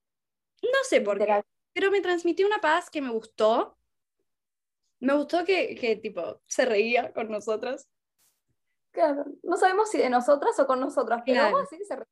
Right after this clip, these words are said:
Speaker 2: con nosotras. <laughs>
Speaker 1: Y me gustó que hayamos tenido preguntas originales que él nunca le hayan preguntado.
Speaker 2: Es verdad.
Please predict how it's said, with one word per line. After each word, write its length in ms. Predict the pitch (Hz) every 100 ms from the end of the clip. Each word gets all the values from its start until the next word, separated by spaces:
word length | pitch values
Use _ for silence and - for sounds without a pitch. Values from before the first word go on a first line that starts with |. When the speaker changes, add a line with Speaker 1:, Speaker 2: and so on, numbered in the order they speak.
| _
Speaker 2:
con 100 | 233
nosotras. 560 | 233 240 208 208 269 226 -
<laughs> 200 | 277 - -
Speaker 1:
Y 160 | 277
me 120 | 277
gustó 180 | 269 -
que 60 | 302
hayamos 260 | 302 254 247
tenido 240 | 233 226
preguntas 320 | 220 214 220
originales 440 | 196 196 190 202 202
que 140 | 190
él 220 | 185 180 -
nunca 160 | 180
le 60 | 147
hayan 160 | - 165
preguntado. 360 | 151 - - _ _ _ _ _ _ _ _ _ -
Speaker 2:
Es 80 | 208
verdad. 280 | 196 -